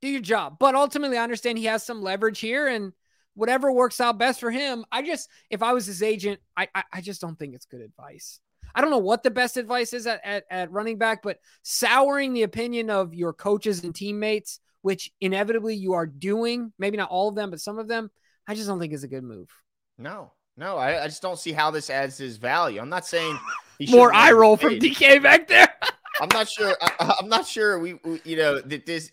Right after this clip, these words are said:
Speaker 2: they, I don't have no problem with him wanting to get paid, but I just
Speaker 1: Yeah.
Speaker 2: don't know where his leverage is. What, like, I understand it from, like, Saquon Barkley, although he crossed the picket line, I got where he was coming from. He was their entire offense. Their offense was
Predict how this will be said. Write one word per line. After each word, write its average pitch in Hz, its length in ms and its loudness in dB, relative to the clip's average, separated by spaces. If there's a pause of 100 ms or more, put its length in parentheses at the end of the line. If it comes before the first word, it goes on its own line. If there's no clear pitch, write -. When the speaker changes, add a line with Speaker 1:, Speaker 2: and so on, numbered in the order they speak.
(520)
Speaker 2:
they, 151 120 -2 (280)
I 185 100 4
don't 220 140 4
have 175 100 4
no 190 160 2
problem 180 400 2
with 143 120 -6
him 143 140 -8
wanting 135 200 -4
to 127 40 -6
get 127 200 -6
paid, 135 360 2
but 123 120 -4
I 135 80 0
just 311 180 2
Speaker 1:
Yeah. 214 120 4
Speaker 2:
don't 143 80 -8
know 143 120 -4
where 139 400 0
his 123 220 -6
leverage 131 480 -2
is. 131 260 -4
What, 135 260 -4 (400)
like, 165 220 -2 (100)
I 175 200 -6
understand 196 640 -2
it - 20 -16
from, 160 220 -12
like, 156 240 -2
Saquon 208 520 0
Barkley, 151 640 0 (560)
although 170 200 2
he 160 60 0
crossed 180 320 0
the 143 60 -12
picket 214 320 -2
line, 139 200 2
I 190 120 4
got 165 380 2
where 156 100 0
he 160 100 -4
was 147 140 -8
coming 214 300 0
from. 120 200 -6
He 226 140 -6
was 254 200 -8
their 220 200 0
entire 196 480 4
offense. 196 440 0
Their 220 160 2
offense 247 380 0
was 190 200 -6